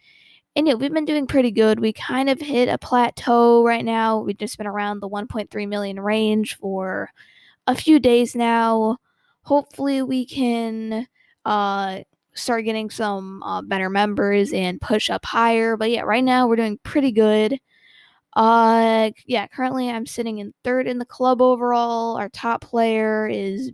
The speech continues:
B S T D N twenty-five at, uh, twenty-three thousand two hundred. Uh, very good player. He helped me push my Leon up pretty high.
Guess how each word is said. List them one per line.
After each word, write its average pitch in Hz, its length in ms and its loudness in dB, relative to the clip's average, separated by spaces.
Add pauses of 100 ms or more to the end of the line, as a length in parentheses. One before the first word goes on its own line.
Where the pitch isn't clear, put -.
(120)
B 226 160 0
S 226 240 -2
T 220 400 -6
D 208 260 -6
N 208 160 -4
twenty-five 214 1080 -2
at, 185 320 -6 (600)
uh, 196 240 2
twenty-three 233 420 0
thousand 220 420 0
two - 180 -4
hundred. 214 600 2
Uh, 196 180 -6
very 226 220 2
good 202 160 -2
player. 202 380 -4
He 240 120 -4
helped 214 160 -2
me 202 80 -8
push - 240 -4
my 196 120 -6
Leon 214 360 -2
up 208 220 -4
pretty 214 260 -2
high. 208 600 -2